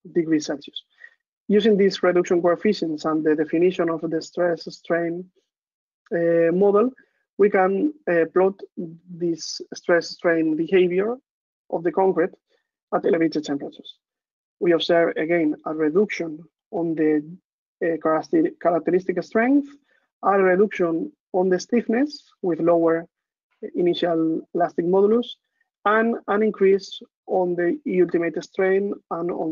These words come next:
the strain at characteristic strength. So the trend for steel and concrete is more or less the same. Lower strength, lower stiffness, and higher ductility. This is the trend, uh, at elevated temperatures. This model is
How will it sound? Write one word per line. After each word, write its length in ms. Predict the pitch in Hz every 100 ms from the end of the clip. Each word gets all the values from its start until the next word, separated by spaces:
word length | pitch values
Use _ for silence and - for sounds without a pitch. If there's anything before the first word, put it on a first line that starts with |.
| 156
the 280 | 156 156 151
strain 300 | - 165 175
at 160 | 165 -
characteristic 500 | 165 156 160 - - _
strength. 260 | - - _ _ _ -
So 100 | 214
the 140 | 196 185
trend 400 | 214 226 247 254 - _ _ _ -
for 320 | 170 165 262 _
steel 320 | - 202 196 190 -
and 120 | 175
concrete 380 | 190 185 180 190 -
is 240 | 208 160 -
more 180 | 160 156
or 40 |
less 100 | 156
the 140 | 170 185
same. 200 | 185 165 - _ _ -
Lower 420 | 180 180 180 180
strength, 500 | - 208 240 285 277 - -
lower 400 | 180 170 170 165
stiffness, 580 | - 226 - 220 226 - -
and 100 | 202 220 -
higher 240 | 185 175 165
ductility. 400 | 156 165 151 - _
This 120 | 185 165
is 60 | 170
the 120 | 170 -
trend, 300 | 175 175 180
uh, 360 | - 185 -
at 80 | 165 - -
elevated 380 | 160 160 160 160
temperatures. 480 | 160 147 - - _ _ _ _ _ _ _ _ _ _ _ _ -
This 120 | 226
model 340 | 226 240 247 247
is 60 | 277